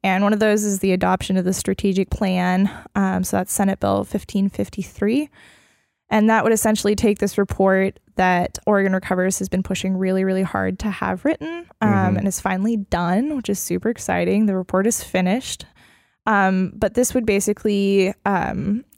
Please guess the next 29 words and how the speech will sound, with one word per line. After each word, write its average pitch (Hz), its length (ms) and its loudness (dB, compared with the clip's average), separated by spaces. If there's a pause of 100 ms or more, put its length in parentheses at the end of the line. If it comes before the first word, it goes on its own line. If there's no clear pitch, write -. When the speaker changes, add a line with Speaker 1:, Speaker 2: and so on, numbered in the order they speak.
Speaker 1:
it's 208 140 -2
a 202 40 0
legislative 185 540 0
action 185 440 -2
to - 220 -4
adopt 180 480 -2
this 185 200 -2
plan - 340 -4
statewide. - 800 -4 (520)
And 190 240 2
then 185 280 2
from 185 340 0
there, 185 600 2 (120)
um, 196 480 0
it 202 180 0
would 196 360 -2 (1080)
create 185 260 2
a 175 60 2
collaboration 226 1040 2
with 202 160 0
different - 240 -10
stakeholder 233 540 2
groups 214 400 2
to 214 80 -2
see - 160 -4
where 175 120 0
the 180 80 0
gaps 175 380 -2
are. 175 380 0